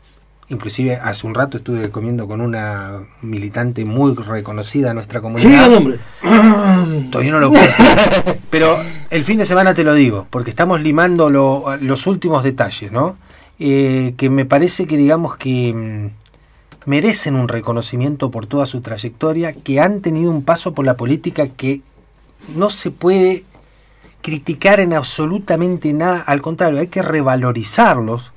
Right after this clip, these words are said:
Speaker 1: por la, eh, por, por todo el trabajo que han hecho, inclusive algunos de ellos en la legislatura, después te voy a decir quién es en la legislatura en su momento, y que me siento muy orgulloso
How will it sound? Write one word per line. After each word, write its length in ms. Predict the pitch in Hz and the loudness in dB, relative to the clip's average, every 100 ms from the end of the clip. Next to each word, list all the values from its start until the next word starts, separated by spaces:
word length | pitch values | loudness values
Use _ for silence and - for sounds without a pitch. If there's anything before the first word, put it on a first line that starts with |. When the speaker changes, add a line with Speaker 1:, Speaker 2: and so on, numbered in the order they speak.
| - _ _ _ - | -20 _ _ _ -4
Speaker 1:
por 180 | 135 135 | 0 2
la, 720 | 131 127 123 123 117 113 107 _ _ _ _ _ _ _ _ _ - _ - _ _ - - _ _ _ | 4 4 4 2 0 -2 -8 _ _ _ _ _ _ _ _ _ -20 _ -20 _ _ -20 -20 _ _ _
eh, 500 | 143 135 131 131 131 - | -8 -4 -4 -4 -8 -8
por, 180 | 156 143 | -4 -4
por 220 | - 160 | -2 -2
todo 160 | 165 285 | 4 4
el 120 | 277 | 4
trabajo 360 | 185 196 208 202 | 4 4 2 -2
que 80 | 165 | -2
han 100 | 180 | -2
hecho, 200 | 196 175 | -4 -4
inclusive 520 | 135 135 - 170 143 | -4 -4 0 0 0
algunos 380 | 127 135 170 156 | 0 0 0 -2
de 60 | |
ellos 240 | 160 - - | -4 -8 -10
en 120 | 127 | -8
la 80 | 120 | -6
legislatura, 880 | 117 - 123 117 107 107 170 113 117 | -8 -10 -8 -6 -6 -2 -2 0 -4
después 220 | 104 110 | -6 -10
te 60 | 110 | -8
voy 80 | 107 | -8
a 40 | |
decir 260 | 104 123 107 | -6 -6 -6
quién 200 | 107 113 | -8 -6
es 200 | 113 107 | -8 -10
en 60 | 101 | -14
la 60 | |
legislatura 440 | 101 110 107 127 110 | -12 -12 -8 -6 -8
en 60 | |
su 120 | 101 | -8
momento, 500 | 120 139 156 160 180 175 | -4 -2 -2 -4 -6 -6
y 80 | 135 | -6
que 120 | 147 | -6
me 100 | 143 | -6
siento 300 | - 214 196 | -6 -4 -4
muy 180 | 190 226 | 0 0
orgulloso 960 | 208 165 143 - 233 220 - 240 285 | 0 -2 -4 4 4 4 4 4 4